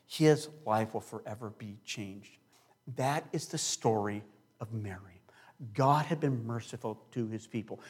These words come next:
God has been merciful in the past. God continues to show his merciful.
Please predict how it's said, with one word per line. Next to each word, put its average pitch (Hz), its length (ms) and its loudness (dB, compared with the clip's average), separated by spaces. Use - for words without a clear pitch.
God 131 120 4
has 123 120 4
been 107 160 -2
merciful 113 280 -6
in 101 60 -12
the 98 60 -12
past. 147 520 -12
God 117 220 0
continues 139 440 -2
to 135 120 -4
show 135 220 2
his 127 120 0
merciful. 131 420 -2